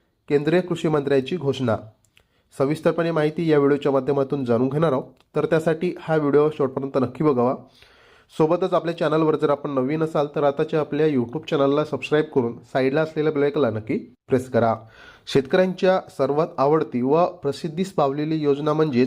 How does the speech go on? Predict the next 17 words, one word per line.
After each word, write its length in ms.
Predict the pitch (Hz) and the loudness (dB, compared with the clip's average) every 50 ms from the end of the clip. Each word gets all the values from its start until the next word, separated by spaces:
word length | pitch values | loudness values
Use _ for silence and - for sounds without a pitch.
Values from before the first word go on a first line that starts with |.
| - | 2
पीएम 200 | - 143 160 165 | 4 2 2 2
किसान 340 | - - 147 131 - 147 139 | 2 -4 -6 -2 -2 0 0
योजना 240 | 131 120 113 120 120 | 0 -2 0 0 0
आहे. 320 | 113 110 110 120 123 110 - - - _ _ _ _ _ _ _ _ _ _ _ _ - | 0 0 -2 -2 -4 -6 -6 -8 -14 _ _ _ _ _ _ _ _ _ _ _ _ -2
या 160 | 131 151 175 | 2 2 4
योजनेचे 520 | 180 165 151 147 160 175 175 175 - 196 185 - - | 4 2 0 -2 -2 -2 -2 0 2 2 0 2 -2
एकूण 380 | 156 147 - - 190 151 143 - - - | -6 -8 -2 -2 0 0 0 -4 -6 -4
अठरा 320 | 135 131 131 127 - 175 165 | -4 -4 -4 -4 -4 -4 -2
हप्ते 300 | 156 156 156 - - 165 | -2 -4 -4 -4 -8 -6
शेतकऱ्यांना 480 | - 156 131 - - 156 156 156 151 | -6 -6 -6 -4 0 0 0 0 0
देऊन 220 | 147 147 151 156 156 | 0 -2 -2 -2 -2
झालेले 300 | 135 135 131 135 139 147 | -2 2 2 4 4 4
आहे. 260 | 139 120 110 120 131 220 - - _ _ _ _ _ _ _ _ _ _ _ _ | 2 0 -2 -4 -10 -12 -14 -18 _ _ _ _ _ _ _ _ _ _ _ _
पीएम 220 | 143 151 175 196 202 | -2 0 0 0 0
किसान 360 | 202 190 160 - 185 175 175 | -2 -6 -2 -2 0 0 0
योजना 300 | 165 165 165 175 170 165 | -2 -2 -2 0 0 0
ही 360 | 151 131 135 180 180 190 202 | 0 0 0 0 0 0 -2